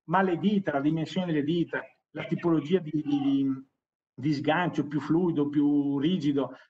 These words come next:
fanno in modo che appunto le tabelle siano veramente un punto di partenza. E lo stesso vale quasi anche per i software, perché, eh, i software che tengono conto della velocità registrata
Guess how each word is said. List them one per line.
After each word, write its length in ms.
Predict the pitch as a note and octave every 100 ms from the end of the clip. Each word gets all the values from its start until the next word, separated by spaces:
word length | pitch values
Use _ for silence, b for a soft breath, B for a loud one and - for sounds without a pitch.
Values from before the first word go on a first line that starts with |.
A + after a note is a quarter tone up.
| _ _ _
fanno 340 | - G3+ G3 F#3
in 100 | F#3+
modo 340 | G3 G#3+ G3
che 100 | F#3
appunto 460 | D#3+ - F3+ D3+ D3+
le 160 | D3+ D#3
tabelle 420 | F#3 D#3+ D#3 D3+
siano 260 | D#3 D3
veramente 460 | D3 D#3+ D3 C#3+ C#3+
un 120 | C3
punto 300 | C3+ C3 C3
di 100 | A#2+
partenza. 640 | - A#2+ - A2 G#2 - - _ _ -
E 100 | A3
lo 100 | G#3+
stesso 380 | - C4 -
vale 260 | D3+ D#3+ D3+
quasi 360 | D3 D#3+ D3 D3
anche 260 | D3+ D3+
per 140 | D3 B2+
i 60 |
software, 640 | - D3 C3+ - A#2+ A2+ - _ _ -
perché, 600 | D3 C#3+ F3 E3+ - _ _
eh, 400 | D#3 C#3+ C#3 C#3 D3 F3
i 60 | D#3+
software 420 | D3 D3 G3 E3+
che 180 | E3 - -
tengono 420 | F#3+ G3+ F#3+ E3+
conto 480 | G3+ A#3 A3+ - F3+
della 400 | D#3+ E3+ E3+ D#3+
velocità 880 | F3 F3+ F3 E3+ E3+ - A#3 A3 D#3
registrata 1200 | C#3+ C3+ C3+ - E3+ F#3+ F#3+ F3+ D3+ C#3+ -